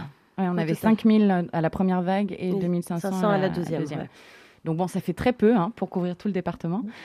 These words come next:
Speaker 1: <laughs> Mais, euh, mais bon, on l'a fait quand même. Et puis, euh, puis c'était très bien, ça s'est très bien
Speaker 2: Ça,
Speaker 1: passé.
Speaker 2: ouais, on a eu des retours,
Speaker 1: On a eu
Speaker 2: c'était
Speaker 1: beaucoup de
Speaker 2: super.
Speaker 1: militants, bénévoles, euh, qui se sont manifestés, et cetera. C'était super.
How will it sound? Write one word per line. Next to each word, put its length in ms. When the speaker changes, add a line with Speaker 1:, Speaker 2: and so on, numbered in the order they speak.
Speaker 1:
<laughs> 280
Mais, 300
euh, 220
mais 100
bon, 180
on 60
l'a 140
fait 100
quand 160
même. 260
Et 100
puis, 200
euh, 140
puis 120
c'était 220
très 160
bien, 140
ça 120
s'est 60
très 160
bien 80
Speaker 2:
Ça, 80
Speaker 1:
passé. 160
Speaker 2:
ouais, 220
on 120
a 80
eu 60
des 140
retours, 520
Speaker 1:
On 100
a 40
eu 40
Speaker 2:
c'était 100
Speaker 1:
beaucoup 200
de 60
Speaker 2:
super. 140
Speaker 1:
militants, 440
bénévoles, 680
euh, 140
qui 120
se 120
sont 120
manifestés, 560
et 80
cetera. 400
C'était 220
super. 520